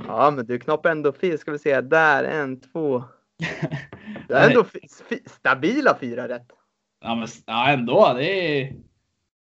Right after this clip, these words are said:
Speaker 2: helt okej.
Speaker 1: Ja, det ska du inte vara blyg med.
Speaker 2: Nej, det, det. Jag är, jag är helt okej nu. Kunde gjort
Speaker 1: Ja.
Speaker 2: lite bättre, men det, nej, det är så
Speaker 1: Men
Speaker 2: mycket.
Speaker 1: om vi säger, du,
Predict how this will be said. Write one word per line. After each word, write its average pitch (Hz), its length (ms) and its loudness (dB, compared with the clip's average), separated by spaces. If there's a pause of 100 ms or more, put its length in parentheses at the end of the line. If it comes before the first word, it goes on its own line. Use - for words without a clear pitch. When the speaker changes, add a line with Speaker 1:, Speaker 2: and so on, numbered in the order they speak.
(240)
Speaker 2:
helt 127 220 -4
okej. 147 420 -4 (260)
Speaker 1:
Ja, 117 420 -2
det 123 80 -12
ska 180 120 -4
du 165 40 0
inte 131 120 -10
vara 120 120 -6
blyg 135 200 -4
med. 120 140 -8 (420)
Speaker 2:
Nej, 123 460 0
det, - 240 -14 (160)
det. - 200 -20 (680)
Jag 180 260 8
är, 180 120 8
jag 185 80 6
är 180 40 4
helt 175 240 2
okej 151 200 -6
nu. 143 200 -8 (280)
Kunde 175 180 -2
gjort 170 140 2
Speaker 1:
Ja. 156 100 -2
Speaker 2:
lite 147 120 -4
bättre, 139 300 -8
men 143 180 -4
det, 143 160 0 (1160)
nej, 123 140 -4
det 123 40 -10
är - 20 -10
så 147 100 2
Speaker 1:
Men 151 80 6
Speaker 2:
mycket. 147 120 2
Speaker 1:
om 151 100 -2
vi 151 80 0
säger, 151 200 4
du, 156 240 0